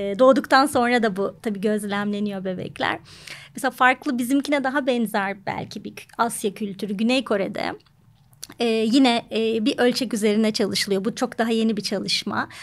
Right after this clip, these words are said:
Baba bebek bağlanması üzerine. E, nedir?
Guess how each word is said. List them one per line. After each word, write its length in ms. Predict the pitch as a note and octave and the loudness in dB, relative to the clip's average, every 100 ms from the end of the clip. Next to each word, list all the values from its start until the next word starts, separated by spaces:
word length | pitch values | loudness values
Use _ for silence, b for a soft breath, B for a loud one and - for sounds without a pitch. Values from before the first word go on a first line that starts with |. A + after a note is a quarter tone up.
| B | B
Baba 240 | A3+ A3+ G#3 | 2 2 2
bebek 340 | G3 G#3 - | 0 -2 -2
bağlanması 680 | - F#3+ F#3+ - B3+ - - | -4 -2 -4 -4 -8 -10 -8
üzerine. 560 | G#3 G3+ A3+ - D4 D5 B B B B | -8 -8 -6 -4 -4 -4 B B B B
E, 260 | B3 B3+ C4 | -2 2 4
nedir? 420 | G#4+ D#4 G4+ - | 2 2 -2 -2